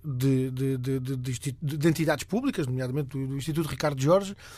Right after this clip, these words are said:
Perguntem-lhes qual é a perspectiva que eles têm de desenvolvimento da sua carreira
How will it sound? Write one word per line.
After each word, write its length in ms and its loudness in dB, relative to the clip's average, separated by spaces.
Perguntem-lhes 500 10
qual 200 -4
é 40 0
a 40 -4
perspectiva 380 2
que 80 -4
eles 140 0
têm 380 0
de 160 -6
desenvolvimento 500 2
da 100 -4
sua 160 -2
carreira 560 -2